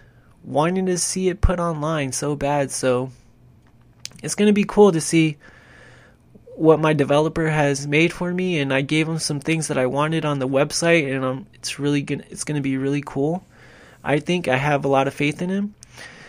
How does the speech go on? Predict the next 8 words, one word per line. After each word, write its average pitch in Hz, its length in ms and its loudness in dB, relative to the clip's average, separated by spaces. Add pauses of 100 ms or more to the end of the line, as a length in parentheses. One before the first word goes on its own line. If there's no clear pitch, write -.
(420)
and 156 480 0 (300)
the - 140 -2
reason 175 260 6
why 175 300 6
I 151 120 4
decided 160 360 2
to 147 80 2
hire 170 500 2